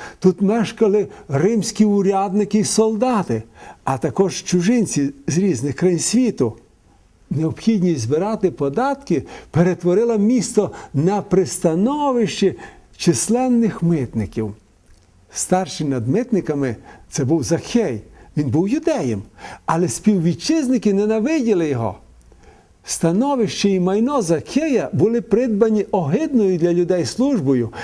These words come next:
яка була синонімом несправедливості та здирства.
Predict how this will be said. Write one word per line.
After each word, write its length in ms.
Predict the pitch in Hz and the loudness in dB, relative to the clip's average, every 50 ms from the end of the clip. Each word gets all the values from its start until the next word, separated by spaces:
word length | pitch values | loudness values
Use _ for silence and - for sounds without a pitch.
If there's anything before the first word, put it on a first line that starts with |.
| - - | -12 -4
яка 440 | - 143 160 - - 220 240 240 233 - | -2 0 0 0 0 -2 -2 -2 -2 0
була 280 | - 151 214 226 208 143 | 2 2 2 2 2 0
синонімом 720 | - - 196 185 196 247 277 285 254 240 214 202 170 131 - - - - | 2 2 2 4 4 2 2 2 2 2 2 2 0 -2 -4 -10 -10 -4
несправедливості 1200 | - 151 185 202 - - - - 196 196 185 185 190 160 185 233 277 285 277 262 190 - - - 240 | 0 2 2 2 0 -2 -2 0 0 0 2 0 0 0 2 0 0 2 2 0 0 0 0 -2 -2
та 200 | - - 247 233 | 0 0 0 0
здирства. 680 | 208 185 180 220 254 220 147 - - - - 113 101 | 2 2 2 2 2 0 0 -4 -8 -6 -6 -6 -6